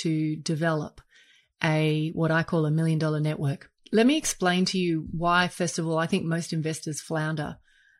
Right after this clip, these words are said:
Um, first of all, they're chasing deals. Um, there is no question in a heated,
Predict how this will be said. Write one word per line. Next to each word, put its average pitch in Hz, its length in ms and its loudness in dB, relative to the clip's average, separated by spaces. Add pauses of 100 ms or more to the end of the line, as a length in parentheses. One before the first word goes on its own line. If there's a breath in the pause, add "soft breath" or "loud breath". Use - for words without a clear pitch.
(100)
Um, 160 540 -2 (300)
first 220 280 4
of 202 60 4
all, 190 100 6
they're 170 160 4
chasing 180 580 2
deals. 151 460 -2 (400 soft breath)
Um, 170 340 2
there 185 260 6
is 175 280 2
no 180 280 4
question 170 760 -2
in 165 560 -2
a 160 420 -2
heated, 208 680 2